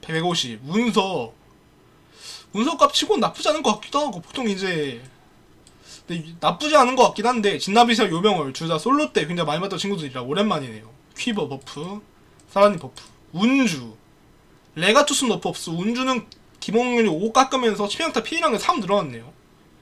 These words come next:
이런 약간 조정 느낌이라 나쁘진 것 같기도 하고. 와일드워커의 치유 감소 효과 추가.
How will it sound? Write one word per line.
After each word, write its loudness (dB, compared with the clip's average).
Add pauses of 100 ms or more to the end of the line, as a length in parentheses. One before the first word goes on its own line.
(420)
이런 -2
약간 -4
조정 0
느낌이라 0
나쁘진 -6
것 0
같기도 -8
하고. -10 (960)
와일드워커의 6
치유 4
감소 4
효과 -2
추가. -6